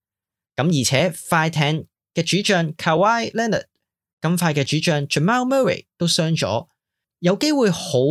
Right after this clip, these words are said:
長時間都未出得，甚至乎係成季都出唔到啊！而太陽嘅 Chris Paul 又老咗一年，而且佢生涯一直俾傷病係困擾得好嚴重嘅。咁究竟佢今年可唔可以好似上年咁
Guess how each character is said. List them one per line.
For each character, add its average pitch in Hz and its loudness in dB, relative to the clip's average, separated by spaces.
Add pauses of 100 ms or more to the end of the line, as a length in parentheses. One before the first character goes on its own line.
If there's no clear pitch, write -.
(280)
長 107 -2
時 104 0
間 120 -2
都 175 0
未 139 0
出 - -2
得， 175 -4 (280)
甚 175 2
至 180 2
乎 147 -2
係 160 2
成 123 0
季 135 2
都 202 0
出 240 2
唔 120 -2
到 110 0
啊！ 170 2 (480)
而 131 -2
太 160 2
陽 123 0
嘅 135 2
Chris 202 -2
Paul 208 0
又 143 0
老 135 2
咗 180 0
一 185 -2
年， 131 -2 (260)
而 165 -2
且 202 2
佢 240 2
生 285 0
涯 196 -2
一 - -10
直 202 -2
俾 127 -2
傷 165 0
病 165 0
係 120 -2
困 123 -4
擾 117 -4
得 165 -2
好 139 -2
嚴 143 0
重 123 -2
嘅。 120 0 (420)
咁 160 -4 (100)
究 190 0
竟 196 -2
佢 180 0
今 269 0
年 262 0
可 170 -2
唔 180 0
可 196 2
以 185 0
好 180 0
似 185 0
上 147 0
年 170 0
咁 180 -2